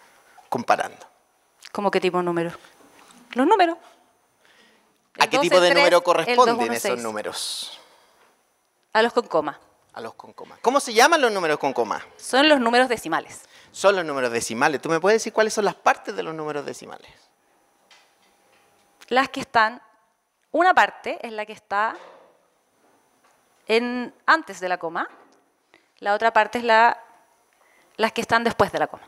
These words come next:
Speaker 1: Ok. ¿Y qué te están pidiendo? Que compares números decimales, ¿no es cierto?
Speaker 2: Sí.
Speaker 1: Ya.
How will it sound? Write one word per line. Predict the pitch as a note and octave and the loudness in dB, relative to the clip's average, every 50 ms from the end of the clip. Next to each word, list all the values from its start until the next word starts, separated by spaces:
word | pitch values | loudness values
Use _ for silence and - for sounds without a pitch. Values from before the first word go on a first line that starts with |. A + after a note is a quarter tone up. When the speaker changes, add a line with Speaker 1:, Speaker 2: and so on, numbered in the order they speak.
| _ - - | _ -20 -20
Speaker 1:
Ok. | - - _ - _ _ _ _ _ _ _ _ _ - - _ - - | -20 -20 _ -20 _ _ _ _ _ _ _ _ _ -20 -20 _ -10 -8
¿Y | A3+ | 0
qué | - D3+ | 0 0
te | D3+ D#3 | 0 0
están | D3+ - D#3+ D#3+ | -2 -2 -2 -2
pidiendo? | - F3+ G#3 A#3 A#3 E3 A2 G#2 - | -2 -4 -2 -2 -2 -2 -4 -6 -8
Que | - | -6
compares | - A#2 G#2+ G2+ - - F#3+ - A#3+ C#4+ D#4+ - - - _ _ _ _ _ _ _ _ _ _ _ _ | -8 -8 -8 -8 0 2 2 2 2 -4 -8 -12 -18 -20 _ _ _ _ _ _ _ _ _ _ _ _
números | - D#3+ E3 D#3+ D#3+ E3 | -2 0 2 4 4 2
decimales, | F3+ F#3 - C4 B3 - E2+ G2 | 2 0 0 0 -2 -2 -2 -6
¿no | G#2+ | -8
es | G#2+ | -4
cierto? | - A#2+ A#2 - F#3 - - _ _ _ _ _ _ _ _ _ _ _ _ _ _ | -4 -4 -4 -4 -10 -12 -12 _ _ _ _ _ _ _ _ _ _ _ _ _ _
Speaker 2:
Sí. | - - - - _ _ _ _ _ _ _ _ | -8 -8 -8 -8 _ _ _ _ _ _ _ _
Speaker 1:
Ya. | - | -20